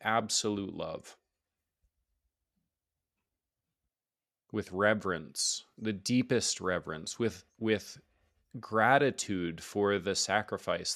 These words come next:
that nature is providing for you through that animal.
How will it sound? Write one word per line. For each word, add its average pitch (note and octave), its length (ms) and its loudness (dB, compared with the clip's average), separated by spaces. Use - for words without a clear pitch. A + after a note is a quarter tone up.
that F#2+ 200 0
nature A#2 460 2
is G2+ 120 2
providing G2 600 0
for F2 160 -6
you D#2 180 -6
through F2 220 -6
that E2+ 200 0
animal. E2 400 -10